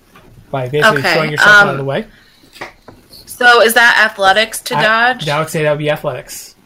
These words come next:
Speaker 2: Okay, so,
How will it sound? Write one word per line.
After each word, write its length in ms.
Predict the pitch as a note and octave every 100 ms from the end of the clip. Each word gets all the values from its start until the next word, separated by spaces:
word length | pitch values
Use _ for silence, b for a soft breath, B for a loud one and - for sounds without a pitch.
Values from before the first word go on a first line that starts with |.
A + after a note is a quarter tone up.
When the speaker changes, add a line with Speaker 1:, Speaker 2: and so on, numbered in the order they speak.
| _ _ _ _ _ _ _ _ _ _ _ _ _ _ _ -
Speaker 2:
Okay, 400 | G3 F#3+ D#3+ E3
so, 400 | - - G#3+ G#3